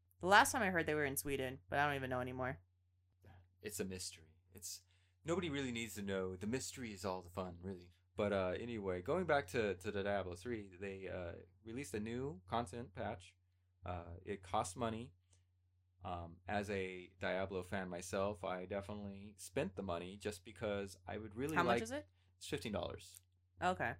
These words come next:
Speaker 1: that's
Speaker 2: Uh,
Speaker 1: not bad.
Speaker 2: I, I spend the money because I really enjoy that game. I wanna see it grow more, and if you have to spend a little coin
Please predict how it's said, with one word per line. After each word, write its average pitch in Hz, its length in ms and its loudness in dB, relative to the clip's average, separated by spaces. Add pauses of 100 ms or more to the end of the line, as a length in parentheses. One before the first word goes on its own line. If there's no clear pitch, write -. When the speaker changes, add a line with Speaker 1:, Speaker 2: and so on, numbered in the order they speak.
Speaker 1:
that's 92 240 2
Speaker 2:
Uh, - 40 -2
Speaker 1:
not 87 100 -6
bad. - 240 -6 (840)
Speaker 2:
I, 120 280 4
I 107 140 6
spend 127 240 -2
the 110 40 0
money 104 240 0
because 107 240 -4
I 117 60 6
really 113 400 0
enjoy 104 360 0
that 95 160 0
game. 98 200 -4
I 98 40 -2
wanna 98 220 -2
see 98 180 -10
it 90 100 -10
grow 110 520 4 (100)
more, 113 380 0
and 92 260 -6
if 92 140 -6 (280)
you 107 120 -8
have 110 180 -4
to 101 60 -12
spend 110 240 -6
a 101 40 -2
little 107 200 -4 (100)
coin 123 260 -6